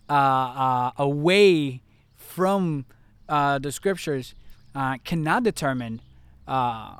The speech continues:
uh, what, what, if, what is a Christian and what's not a Christian, because we find in scripture what determines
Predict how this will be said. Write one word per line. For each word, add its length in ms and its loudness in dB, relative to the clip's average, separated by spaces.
uh, 180 -10
what, 360 -4
what, 380 -6
if, 120 -10
what 260 -2
is 160 0
a 40 -4
Christian 420 -2
and 100 -2
what's 220 -6
not 160 -2
a 40 -8
Christian, 540 -8
because 440 0
we 180 -4
find 800 0
in 480 0
scripture 720 -4
what 240 0
determines 880 -4